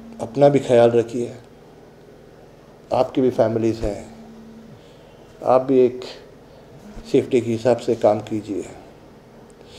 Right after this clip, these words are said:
और लोगों से ये भी अपील है कि कुछ ना कुछ अफवाहें उठती जाती हैं,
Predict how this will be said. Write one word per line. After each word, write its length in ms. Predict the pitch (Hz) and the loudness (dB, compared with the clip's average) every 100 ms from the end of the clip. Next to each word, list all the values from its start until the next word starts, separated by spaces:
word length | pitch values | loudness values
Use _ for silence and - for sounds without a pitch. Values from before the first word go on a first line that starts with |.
| - - - | -20 -18 -4
और 160 | 123 123 | -2 2
लोगों 280 | 127 151 | 6 6
से 180 | 160 156 | 6 6
ये 160 | 135 165 | 8 8
भी 120 | 185 | 10
अपील 340 | 180 - 143 120 | 8 8 4 4
है 100 | 117 | 2
कि 200 | 113 104 92 - - - - - - - - - - - - - - - - - - - - - - - - | 4 0 0 -8 -18 -20 -20 -20 -20 -20 -20 -20 -20 -20 -20 -20 -20 -20 -20 -20 -20 -20 -20 -20 -20 -8 -2
कुछ 200 | 135 135 | -2 0
ना 100 | 123 | 0
कुछ 200 | 127 123 | 2 0
अफवाहें 400 | - 139 131 131 | 2 4 6 6
उठती 360 | 120 - 143 | 2 2 4
जाती 320 | 135 120 135 117 | 6 6 2 -4
हैं, 180 | 113 | -6